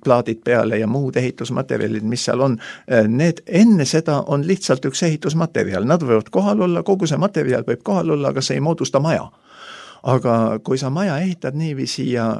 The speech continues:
kõigepealt pannakse, kaevatakse kraav, eemaldatakse see pehme pinnas, mis niikuinii ei kannagi üldse, ehk kogu see inimlikkus, mida me võime Jumalale pakkuda.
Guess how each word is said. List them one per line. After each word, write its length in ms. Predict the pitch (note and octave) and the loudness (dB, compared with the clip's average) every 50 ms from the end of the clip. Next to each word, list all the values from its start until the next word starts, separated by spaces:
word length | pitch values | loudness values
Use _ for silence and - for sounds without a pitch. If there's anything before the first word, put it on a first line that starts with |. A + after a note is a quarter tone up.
| - - - | -6 -6 -4
kõigepealt 560 | D3 D3 C#3+ B2 - A2+ A2+ A2+ - _ - - - - E3 - | -2 -2 -2 -2 -2 -2 -4 -4 -6 _ -14 -14 -14 -14 -12 -6
pannakse, 420 | - - A#2 A2+ A2 - - - B2 - _ _ - | -4 -4 -4 -4 -4 -4 -4 -6 -6 -6 _ _ -2
kaevatakse 580 | - D3+ D3+ B2 A2 A2 A#2 A2 - - A#2+ - | 0 2 4 4 4 2 0 -2 -2 -2 -2 -2
kraav, 320 | - F3+ A3 G#3+ D#3 B2+ B2+ | -2 0 0 0 0 0 2
eemaldatakse 760 | C3 D3+ D#3 C3 A2+ A2 G#2+ - G#2 G#2+ G#2 - - C3+ C3+ - | 2 2 2 2 0 0 -2 -2 -4 -4 -4 -2 -2 -2 -2 -2
see 80 | A#2 | -2
pehme 380 | - - F#3 F3+ D3 B2+ B2 A#2+ | -2 0 -2 0 0 -2 -2 -2
pinnas, 300 | D3+ E3 - - A2 - C3+ | -2 -2 -2 -2 -2 -2 -4
mis 140 | C3+ C3+ D#3 | -2 -2 0
niikuinii 380 | D#3+ D#3 C#3+ D3 D#3+ E3+ D#3+ C#3+ C3+ | 0 0 0 0 2 2 2 2 2
ei 20 | C3 | 2
kannagi 440 | - G#3 A#3 G#3+ B2+ E2+ D2 - F2 | 2 2 2 2 2 0 -2 -2 -4
üldse, 380 | F#2 F2+ - - - - - - - - - - | -4 -4 -6 -6 -6 -6 -6 -8 -12 -16 -4 -2
ehk 180 | - C3+ - - | -2 -2 0 2
kogu 240 | - E3+ F3+ D#3+ C#3+ | 2 2 2 2 0
see 140 | C3+ - - - | 0 0 2 2
inimlikkus, 500 | G3+ F3 B2 F#2 F2+ F2 - - - F#2+ A#2 | 4 4 4 2 0 -4 -6 -6 -4 -2 -2
mida 200 | A#2+ A2 G#2+ G2+ | 0 2 2 2
me 140 | G2 G2 G2+ | 2 4 4
võime 220 | G#2+ A2 G#2 F#2+ G2+ | 4 4 4 2 2
Jumalale 420 | A2+ A#2+ F#2+ F#2+ F2 F2+ G2 - | 0 0 0 0 0 0 -2 -2
pakkuda. 460 | - A2 - - - D#2 - - - | -2 -4 -6 -6 -10 -10 -10 -10 -12